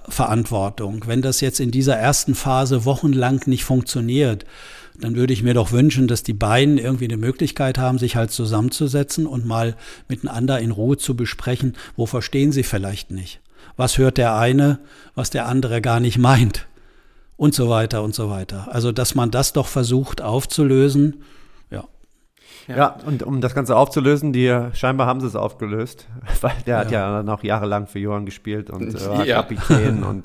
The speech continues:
Speaker 3: hat alles super
Speaker 2: Genau.
Speaker 3: funktioniert und ja, auf jeden Fall haben sie eine <laughs> Lösung gefunden. Trotz
Speaker 2: Die hatten,
Speaker 3: alledem
Speaker 2: die hatten irgendwie einen Brain Pop.
Speaker 3: Ja.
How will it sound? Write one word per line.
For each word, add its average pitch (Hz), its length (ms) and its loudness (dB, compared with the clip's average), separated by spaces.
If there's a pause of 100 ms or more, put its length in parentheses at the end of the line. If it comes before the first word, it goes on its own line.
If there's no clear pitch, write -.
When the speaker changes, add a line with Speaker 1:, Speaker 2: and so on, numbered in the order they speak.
(280)
Speaker 3:
hat - 80 -12
alles 110 240 -2
super 135 160 -4
Speaker 2:
Genau. 123 100 2
Speaker 3:
funktioniert 113 840 -2
und 92 240 -8
ja, 98 200 -10 (100)
auf - 60 -20
jeden 123 140 -4
Fall 123 80 0
haben 123 120 -2
sie 113 100 -6
eine 113 100 -4
<laughs> 123 40 0
Lösung 131 260 -2
gefunden. 113 420 -10 (520)
Trotz 185 180 2
Speaker 2:
Die - 60 -2
hatten, 196 100 2
Speaker 3:
alledem 165 140 2
Speaker 2:
die 160 100 6
hatten 143 160 0
irgendwie 127 180 2
einen 117 100 2
Brain 113 240 4
Pop. 104 260 0 (100)
Speaker 3:
Ja. 104 160 -2